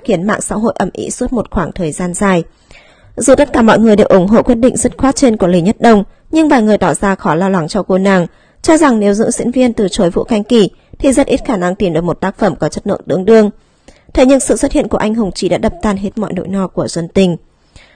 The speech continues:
Tuy hiện tại nhà sản xuất vẫn chưa đưa ra thông báo chính thức về dàn diễn viên, nhưng Lý Nhất Đồng gần như đã xác suất vai phụ trong Anh Hùng Trí. Tuy hiện tại nhà sản xuất vẫn chưa đưa ra thông báo chính thức về dàn diễn viên,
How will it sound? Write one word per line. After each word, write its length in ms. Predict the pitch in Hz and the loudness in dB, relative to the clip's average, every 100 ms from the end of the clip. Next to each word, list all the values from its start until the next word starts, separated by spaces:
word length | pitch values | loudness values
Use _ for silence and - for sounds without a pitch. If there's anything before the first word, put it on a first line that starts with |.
| _ _ _ | _ _ _
Tuy 140 | 311 | 2
hiện 220 | 311 311 - | 4 2 2
tại 200 | 240 226 | 2 2
nhà 180 | 240 226 | 0 0
sản 160 | 214 - | 0 -2
xuất 160 | 247 | -4
vẫn 140 | - 214 | -4 -4
chưa 160 | 277 | -2
đưa 140 | 240 226 | -2 -2
ra 340 | - 240 233 - _ - | 0 0 0 -2 _ -4
thông 180 | 294 | 0
báo 160 | 254 196 | 2 2
chính 240 | - 208 | 0 -4
thức 180 | 180 254 | -4 -6
về 120 | 208 | -4
dàn 180 | 185 165 | -4 -4
diễn 220 | - - | -4 -6
viên, 260 | 214 247 240 - _ _ | 0 2 2 -2 _ _
nhưng 180 | - 320 | -2 0
Lý 100 | 302 | 2
Nhất 200 | 214 233 | 0 0
Đồng 220 | 254 226 | 0 0
gần 160 | 202 196 | -2 -2
như 80 | 202 | -2
đã 160 | 143 - | -4 -4
xác 160 | 269 | -6
suất 240 | - 262 - | -4 -6 -4
vai 140 | 220 | -6
phụ 220 | 190 226 | -2 -4
trong 160 | - 220 | -4 -6
Anh 120 | - 202 | -6 -6
Hùng 180 | 202 | -8
Trí. 320 | 196 214 190 247 _ _ - - _ _ _ _ _ _ _ _ _ _ _ _ _ _ _ _ _ _ _ _ | -2 2 2 0 _ _ -20 -20 _ _ _ _ _ _ _ _ _ _ _ _ _ _ _ _ _ _ _ _
Tuy 160 | 339 339 | 2 4
hiện 180 | 320 196 | 4 2
tại 160 | 254 | 0
nhà 160 | 240 240 | 2 0
sản 160 | 247 208 | 0 -2
xuất 180 | 269 | -2
vẫn 140 | 247 214 | -2 -2
chưa 100 | 254 | 0
đưa 140 | 247 | 0
ra 140 | 226 233 | 0 -2
thông 180 | 254 | -2
báo 140 | 220 180 | 0 -2
chính 200 | - 190 | -2 -4
thức 180 | 254 - | -4 -2
về 120 | 202 | -4
dàn 200 | 175 151 | -2 -4
diễn 220 | - 214 | -4 0
viên, 240 | 247 247 | 4 4